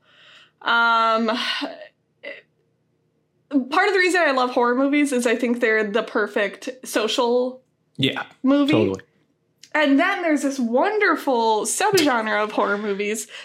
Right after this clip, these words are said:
Speaker 1: that are funny.
Speaker 2: Okay, sure. Yeah.
Speaker 1: Slither. That's exactly Slither.
Speaker 2: Okay.
Speaker 1: And the third thing you're getting out of Slither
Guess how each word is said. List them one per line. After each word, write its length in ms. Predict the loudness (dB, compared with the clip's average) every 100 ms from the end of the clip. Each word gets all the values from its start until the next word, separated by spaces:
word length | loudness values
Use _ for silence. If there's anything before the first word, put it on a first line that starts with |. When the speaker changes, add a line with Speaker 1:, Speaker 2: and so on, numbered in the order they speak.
| -2
Speaker 1:
that 100 | 2
are 140 | 2
funny. 580 | 2 0 2 -2 -8 -14 _ _ _ _ 0
Speaker 2:
Okay, 320 | 2 2 0
sure. 260 | 0 0 0 -4
Yeah. 220 | 0 0 -4 -6
Speaker 1:
Slither. 520 | 0 2 2 -2 -12 _
That's 200 | -2 2
exactly 500 | 0 2 0 -2 -4
Slither. 380 | 0 0 0 -2 -2 0
Speaker 2:
Okay. 220 | 4 4 4
Speaker 1:
And 340 | 2 2 0 0
the 220 | 0 0
third 400 | 2 2 2 2
thing 180 | 2 2
you're 120 | 2
getting 320 | 2 0 -2
out 100 | -2
of 100 | -2
Slither 460 | -2 -4 0 -2